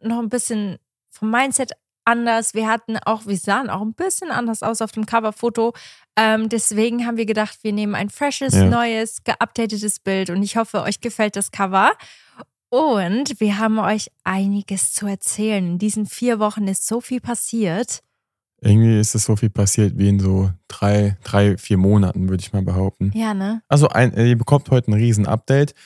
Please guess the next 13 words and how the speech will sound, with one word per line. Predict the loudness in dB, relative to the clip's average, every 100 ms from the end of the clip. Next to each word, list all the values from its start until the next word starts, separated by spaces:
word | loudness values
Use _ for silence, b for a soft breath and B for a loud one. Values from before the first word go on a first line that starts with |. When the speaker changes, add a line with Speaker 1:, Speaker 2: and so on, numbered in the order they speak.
| b b
Speaker 2:
Anna | _ 4 6
hat | 4 2
sich | 2
ein | 4
kleines | 4 6 4
Spiel | 0 0 4 4 4
ausgedacht. | 2 0 -2 0 2 2 -2 -14 -20 _ b b b b _ -2
Und | 0
zwar | 0 2 4 4 0
spielen | -4 2 4 4
wir | 4
das | 2
Spiel | 0 _ 0 4 2 0